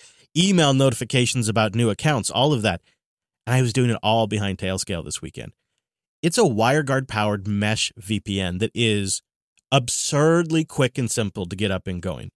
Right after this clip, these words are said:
You're really gonna be impressed. Uh, when I hear about friends struggling, getting WireGuard up and going or getting OpenVPN up and going, I just,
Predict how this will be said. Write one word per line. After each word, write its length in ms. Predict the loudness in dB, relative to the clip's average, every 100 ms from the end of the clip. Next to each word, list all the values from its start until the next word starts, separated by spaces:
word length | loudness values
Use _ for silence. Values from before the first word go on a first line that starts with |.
| _
You're 200 | 2 4
really 300 | 6 6 6
gonna 180 | 4 2
be 120 | 2
impressed. 420 | 0 -2 -4 -2
Uh, 140 | -2 -2 _ _ _ _ 0
when 100 | 2
I 80 |
hear 140 | 4 4
about 240 | 4 2
friends 320 | 2 2 2
struggling, 640 | 0 0 0 0 0 0 -4 -2
getting 240 | 0 2
WireGuard 420 | 4 2 4 2
up 120 | 0
and 120 | -2 -2
going 320 | 0 0 -2
or 60 |
getting 220 | -2 -2 -2
OpenVPN 680 | -2 -4 -6 -4 -2 0
up 140 | -2 -4
and 80 | -4
going, 240 | -4 -4 -10 _ _ _ _ _ -2
I 120 | 2
just, 280 | 2 0